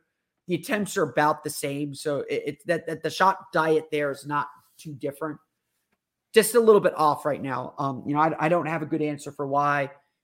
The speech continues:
Just might be shooting luck coming around, and, and it'll, it'll fix itself. We know Franz started off last year really slow,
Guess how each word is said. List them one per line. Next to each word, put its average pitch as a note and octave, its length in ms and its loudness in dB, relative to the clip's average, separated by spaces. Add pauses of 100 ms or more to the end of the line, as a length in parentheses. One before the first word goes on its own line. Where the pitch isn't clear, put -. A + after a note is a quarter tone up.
(120)
Just D#3+ 200 -6
might D#3+ 200 2
be D#3 180 -4
shooting D3 320 -4
luck D3 320 -2
coming C#3+ 240 -6
around, C#3+ 360 -4
and, C3+ 140 -8
and B2 220 -8
it'll, C#3 200 -4
it'll C#3 140 -2
fix D#3 220 -6
itself. D3 340 -2
We E3 60 -2
know D#3 220 0 (320)
Franz D3 340 0
started D3 240 -2
off C#3+ 220 -2
last C#3 300 -2
year D3+ 100 -6
really C#3 200 -8
slow, D3 540 0